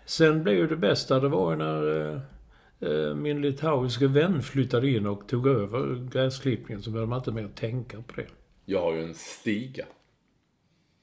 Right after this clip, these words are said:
Speaker 1: Jaså?
Speaker 2: Som, som hockeyspelet.
Speaker 1: Ja, <laughs> jag skulle precis säga det. Det, från hockeyspel till gräsklippare.
Speaker 2: Mm. De gör
Speaker 1: Mm.
Speaker 2: även paddelrack, för övrigt.
Speaker 1: Jaha.
Speaker 2: Men med allt detta sagt, kära vänner, så är ni varmt välkomna,
Speaker 1: Ja, ja, ja, okej.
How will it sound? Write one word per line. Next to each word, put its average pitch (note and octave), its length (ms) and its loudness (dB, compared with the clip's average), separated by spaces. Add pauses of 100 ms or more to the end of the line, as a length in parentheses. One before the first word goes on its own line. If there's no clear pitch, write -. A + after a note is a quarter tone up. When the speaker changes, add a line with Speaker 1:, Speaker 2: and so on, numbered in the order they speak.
(200)
Speaker 1:
Jaså? C#3 440 -2
Speaker 2:
Som, G2 320 -8
som G#2 140 -4
hockeyspelet. - 680 -2 (440)
Speaker 1:
Ja, D3+ 300 8
<laughs> - 80 0
jag - 160 6
skulle - 220 0
precis - 380 4
säga E3 360 2
det. D#3 240 2 (440)
Det, D3+ 220 6 (160)
från E3 400 4
hockeyspel C3+ 800 4
till C#3 180 2
gräsklippare. D#3+ 680 2
Speaker 2:
Mm. F#2+ 180 -4 (400)
De G#2 200 2
gör F#2 180 6
Speaker 1:
Mm. B2 80 8
Speaker 2:
även - 140 2
paddelrack, - 720 -2
för - 120 0
övrigt. - 260 -6 (600)
Speaker 1:
Jaha. C3 280 -2 (440)
Speaker 2:
Men E3 180 8
med F#3 100 12
allt E3 200 12
detta C#3 220 10
sagt, B2+ 320 6
kära A#2 200 10
vänner, A2 260 10
så G#2+ 140 6
är G2+ 60 10
ni G2 140 2
varmt F#2+ 220 6
välkomna, B2+ 340 6
Speaker 1:
Ja, A#2+ 100 6
ja, A2 100 6
ja, G#2+ 100 -4
okej. A2 300 -6